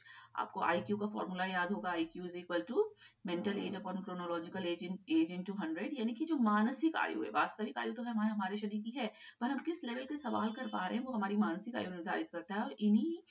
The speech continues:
प्रेक्षणों के आधार पर बिने ये स-, बिने ने ये सजेस्ट किया mental age का कॉन्सेप्ट, यानी मानसिक आयु का संप्रत्यय यहीं से आता है। और a measure of intelligence based on the average abilities of children of a certain age group, यानी कि एक, अ, निश्चित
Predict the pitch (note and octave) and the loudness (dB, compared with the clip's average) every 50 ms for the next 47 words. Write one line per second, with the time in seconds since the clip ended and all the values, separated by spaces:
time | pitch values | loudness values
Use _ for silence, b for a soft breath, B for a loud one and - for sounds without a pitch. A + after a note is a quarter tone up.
0 | B B B B B - G#3+ G3+ F3+ G3+ - A3+ A3 A3+ A3+ A3 G#3 G#3+ G#3+ F#3 | B B B B B 2 2 2 2 2 -2 -2 -2 -2 -2 -2 -2 -2 -2 -2
1 | G3+ F#3 F#3 F#3 - G#3 A3 G#3 - F3 E3+ F3 E3+ F3 F3 F3 - G3 - - | -4 -4 -6 -6 -4 -2 -2 0 0 -2 -4 -4 -6 -6 -8 -8 -8 -8 -8 -6
2 | - F3 E3+ F3+ F3 F3 E3+ E3 E3 F3 - - D#3+ G3+ D#4+ D#4+ - - - - | -6 -6 -4 -4 -4 -2 -2 -2 -2 -2 -4 -4 0 0 0 0 -2 -4 -4 -2
3 | G3 G#3+ - B B B B B B - G3+ G#3 G#3+ G#3+ B3+ B3+ - D#4 - - | -2 -2 -4 B B B B B B 0 4 8 8 8 8 6 2 0 0 -2
4 | D3+ D3 - - - - - - - C#3+ D3+ E3+ F3 F3+ - D#4+ E4 E4 - G#3 | -4 -6 -6 -6 -8 -10 -12 -14 -8 -6 -6 -6 -2 -2 -2 -2 -2 -2 -4 -4
5 | A3 - D#4+ D#4 - G#3 - F#3 E3+ D#4+ - - - - G3 G3 G#3 G3+ G#3+ B3 | -2 -2 -2 -2 -2 -4 -4 -4 -4 -4 -4 -6 -8 -6 -4 -2 4 6 6 6
6 | C4 A3+ G#3+ E3+ - - - - - - - _ B B B B B B F#3+ G3 | 6 4 2 2 0 -2 -6 -10 -14 -14 -16 _ B B B B B B 2 4
7 | G#3+ G#3 G#3 G#3 G#3 G#3 B3+ C#4 C4+ - G#3+ G#3 G3+ F3+ F3 F3+ F#3 F#3 - - | 6 6 6 4 4 4 2 0 0 0 0 0 0 0 -4 -4 -6 -6 -2 0
8 | E3 E3 F3 - F3+ F3 F3+ G#3 - - F3 F3 F#3+ G#3+ C4 B3 G#3+ E3+ E3 D#3+ | 2 0 0 0 -4 -6 -6 -6 -4 -4 -6 -2 0 0 0 0 0 -2 0 -2
9 | E3 - D#3+ E3 - E3+ - - - C#3+ C#3+ D#3 G#3 G#3 G#3 A3 G#3 - F3+ F3+ | -2 -2 -2 -6 -6 -6 -10 -6 -6 -6 -2 0 0 0 2 0 -4 -4 -6 -8
10 | D3+ - E3 E3+ - - A2 A2 - - - - - - - C#3+ C#3+ F#3 - - | -8 -8 -8 -8 -6 -4 -4 -6 -6 -6 -12 -14 -12 -8 -6 -6 -6 -6 -6 -4
11 | A#3 C#4+ D#4 D#4+ - _ - E4 E4 F4+ - - - - F3 E3 D#3 D3 - D3 | -2 -2 -2 -2 -4 _ -2 -2 -2 -2 -2 -4 0 2 2 2 2 0 -2 -4
12 | D3 D#3 E3 E3+ - - - - B3 B3 - E4 | -4 -2 -2 -2 -2 -4 -6 -6 -6 -4 -4 -6